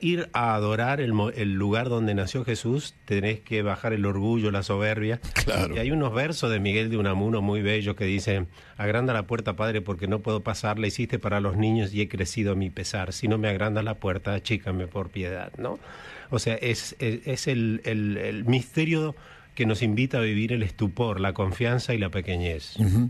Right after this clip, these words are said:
Speaker 2: ¿Quiénes fueron los primeros en, en visitar a, a Jesús cuando nació?
Speaker 1: Los pastores.
Speaker 2: Los pastores.
Speaker 1: Precisamente, que era gente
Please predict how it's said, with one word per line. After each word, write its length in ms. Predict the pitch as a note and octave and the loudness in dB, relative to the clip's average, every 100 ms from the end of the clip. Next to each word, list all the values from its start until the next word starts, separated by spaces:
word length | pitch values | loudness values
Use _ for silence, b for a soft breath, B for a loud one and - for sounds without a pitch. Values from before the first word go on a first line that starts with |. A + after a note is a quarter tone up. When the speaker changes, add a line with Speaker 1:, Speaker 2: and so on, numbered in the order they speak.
| - | 2
Speaker 2:
¿Quiénes 240 | - A3+ | 0 2
fueron 200 | - F#3+ | 2 2
los 80 | D#3+ | 2
primeros 400 | - B2 C#3+ C3 | 2 2 0 2
en, 340 | A#2+ G2+ F#2+ | 2 2 2
en 140 | G2 F#2+ | 0 0
visitar 420 | F2+ F#2+ A2 A#2+ | 2 2 2 2
a, 140 | A#2 G2 | 2 0
a 220 | - G#2 | 0 0
Jesús 320 | - - A#2+ | 2 2 2
cuando 240 | - A2 G2 | 2 2 2
nació? 440 | F2 - F2+ D#2 - | 2 2 2 0 0
Speaker 1:
Los 140 | A#2+ | -2
pastores. 840 | B2+ A2 G#3 B2 E2+ F2 - - - | -2 -2 -2 -2 -4 -8 -12 -14 0
Speaker 2:
Los 160 | B2+ | 2
pastores. 380 | - - F2+ D#2 | 2 0 0 0
Speaker 1:
Precisamente, 520 | C3 E3 D#3 F#3 G3 | -4 -2 0 0 0
que 80 | A#2+ | 0
era 100 | G#2+ | -2
gente 440 | - D#3 D#3+ A#2 | 0 0 2 0